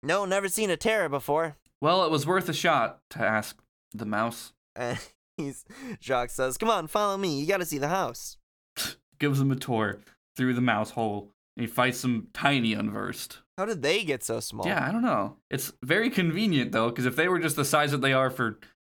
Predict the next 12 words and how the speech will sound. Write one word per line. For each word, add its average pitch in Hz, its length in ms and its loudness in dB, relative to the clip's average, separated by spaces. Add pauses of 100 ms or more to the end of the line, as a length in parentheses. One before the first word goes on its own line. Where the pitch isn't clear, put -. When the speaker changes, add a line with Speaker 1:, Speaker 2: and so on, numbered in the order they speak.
Speaker 2:
Terra 151 320 2
and 113 100 2
Aqua, 117 460 0
he'd 107 180 -6
be, 107 200 -6 (300)
he'd - 60 -12
be 117 80 -6
dead. 143 360 2 (240)
Speaker 1:
You'd 131 140 -8
have 123 160 0
to 117 140 -4 (260)
port 135 360 0